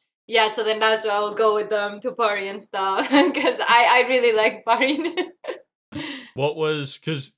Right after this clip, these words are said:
Speaker 2: I mean, you would know this much better than me, but what, how could you, would describe the party scene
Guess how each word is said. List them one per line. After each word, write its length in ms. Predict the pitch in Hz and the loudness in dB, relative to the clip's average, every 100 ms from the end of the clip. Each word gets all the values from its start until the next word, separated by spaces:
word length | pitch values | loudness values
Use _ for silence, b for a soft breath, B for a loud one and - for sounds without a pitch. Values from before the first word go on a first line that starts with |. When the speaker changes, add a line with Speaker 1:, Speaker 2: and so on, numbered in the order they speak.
| - | -10
Speaker 2:
I 160 | 117 | -6
mean, 220 | 123 127 131 | -4 -6 -4
you 120 | 131 | -4
would 220 | 127 110 - - | -4 -8 -16 -18
know 240 | 117 117 110 | -8 -4 -4
this 220 | 107 - | -6 -8
much 260 | 117 110 | -8 -6
better 180 | - 107 | -8 -6
than 140 | 104 104 | -6 -8
me, 160 | 113 107 | -8 -6
but 200 | 113 101 | -8 -6
what, 320 | 127 143 - - | -2 -2 -4 -8
how 200 | 139 139 | -4 -4
could 200 | 170 139 | -6 -8
you, 240 | 143 135 - | -8 -10 -12
would 180 | 123 120 | -10 -8
describe 640 | 120 - - 123 123 123 107 | -8 -8 -4 -2 -2 -4 -8
the 100 | 107 | -12
party 460 | - 110 120 113 | -6 -4 -4 -6
scene 560 | - 113 110 110 107 | -8 -6 -4 -6 -8